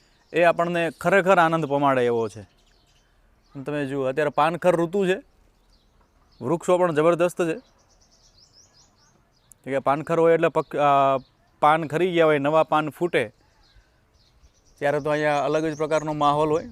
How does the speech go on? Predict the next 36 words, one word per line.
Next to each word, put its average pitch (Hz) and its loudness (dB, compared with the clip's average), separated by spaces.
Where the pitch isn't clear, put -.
પરંતુ 151 -2
આ 156 4
બધા 151 0
પક્ષીઘરને 165 0
તમે 135 -4
જુઓ 110 -8
દોસ્તો, 226 6
પ્રકૃતિ 214 2
પ્રેમી 214 0
હોય, 214 4
પક્ષી - -2
પ્રેમી 202 2
હોય, 208 0
હા, 180 4
વન્યજીવ 196 2
પ્રેમી 190 0
હોય, 185 4
એને 190 0
આ 185 6
બધું 185 2
જોવે 165 2
તો 175 0
ખરેખર 170 2
આનંદ 175 2
આવે. 180 4
જો 175 2
કે 214 2
આ 202 8
બધું 202 4
જોયા 196 6
પછી 190 0
તો 180 6
હર 180 4
કોઈને 180 0
મજા 117 -4
આવે. 98 -10